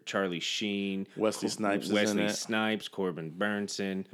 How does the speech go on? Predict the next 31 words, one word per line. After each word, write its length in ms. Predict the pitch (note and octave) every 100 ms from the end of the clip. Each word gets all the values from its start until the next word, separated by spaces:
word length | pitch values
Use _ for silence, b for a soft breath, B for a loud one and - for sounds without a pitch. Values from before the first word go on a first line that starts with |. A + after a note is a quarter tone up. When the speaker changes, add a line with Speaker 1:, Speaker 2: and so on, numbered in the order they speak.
| -
Speaker 1:
the 80 | G2
Speaker 2:
Serrano, 640 | A2+ A#2 A#2+ B2+ C3 C3
the 100 | C#3
guy 160 | B2+ C3
from, 80 | A2
Speaker 1:
Serrano, 320 | A2 A2+ A#2
Speaker 2:
uh, 180 | A#2+ A2+
from 280 | - A#2 A2+
Speaker 1:
the 40 |
Speaker 2:
State 180 | A2+ C3
Speaker 1:
All-, 160 | G#2 C3+
Speaker 2:
Farm? 420 | D3+ C3 A2+ - - -
Speaker 1:
Allstate. 460 | - G#2+ - F#2 E2+
Speaker 2:
Allstate, 420 | C3 - F#2 -
okay. 220 | G#2 F#2+ F#2
Speaker 1:
Allstate, 180 | D2 - -
Speaker 2:
Some 220 | - D3+
Speaker 1:
cheap. 60 |
Speaker 2:
kind 120 | C3+ A2
of 80 |
insurance. 400 | F#2+ - F#2+ F#2+ -
Speaker 1:
Get 160 | - E3
your 120 | B2+
insurance 420 | G#2+ - G#2+ F2+
correct. 400 | - F2+ E2 D2+
Speaker 2:
<laughs> 440 | F#3 E3 - - -
Speaker 1:
That 180 | A#2 F#2+
rounds 340 | A2+ A2 G#2+
out 300 | A2 G2+ G2+ - - F#2
Group 240 | F#2+ F2
C. 420 | - G#2+ A2 A2+